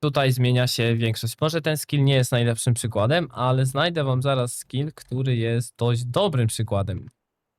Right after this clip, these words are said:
W, takim przypadkiem jest Tremor, prawda? Tremor stunuje na dwie sekundy, jeżeli jest totalną podstawką. To samo jest tutaj, jeżeli rozwiniemy go na,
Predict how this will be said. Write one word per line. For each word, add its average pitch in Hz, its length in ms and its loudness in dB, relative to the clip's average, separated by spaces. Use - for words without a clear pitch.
W, 131 420 4
takim 147 320 -2
przypadkiem 123 640 0
jest 113 340 -2
Tremor, 147 520 0
prawda? 123 640 0
Tremor 151 440 2
stunuje 131 460 2
na 120 100 4
dwie 117 160 0
sekundy, 131 420 0
jeżeli 120 300 2
jest 117 140 -2
totalną 117 380 0
podstawką. 147 580 -2
To 160 100 0
samo 143 260 2
jest 123 200 0
tutaj, 151 260 0
jeżeli 131 340 4
rozwiniemy 123 520 4
go 120 120 4
na, 120 240 4